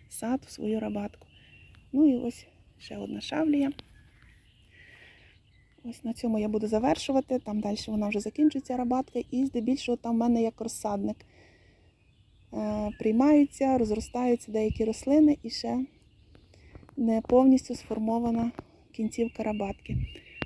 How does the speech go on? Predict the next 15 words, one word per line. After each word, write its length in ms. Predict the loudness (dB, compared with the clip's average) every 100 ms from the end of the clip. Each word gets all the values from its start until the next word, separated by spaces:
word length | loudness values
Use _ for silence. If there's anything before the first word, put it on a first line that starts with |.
| 4
Ну 100 | 6
і 100 | 6
ще 180 | 2 -2
ось 160 | -2
хочу 240 | -6 -12 -12
показати 500 | -12 -8 -8 -8 -8
вам 220 | -8 -8 -12 -20 -16 -10 -8 -8 -12 -14
чудо 220 | -12 -12
природи. 520 | -10 -10 -4 -2 -2 -4 -12 -20 _ _ _ _ _ _ _ _ _ _ _ _ _ _
Ще 160 | -14 -8
одна 200 | -6 -6
наперстянка, 680 | -8 -10 -14 0 2 2 0
біла. 460 | -2 0 0 0 -2 _ _ _ _ _ _ -20
Починає 400 | -8 -4 -2 -2
вона 260 | -4 -6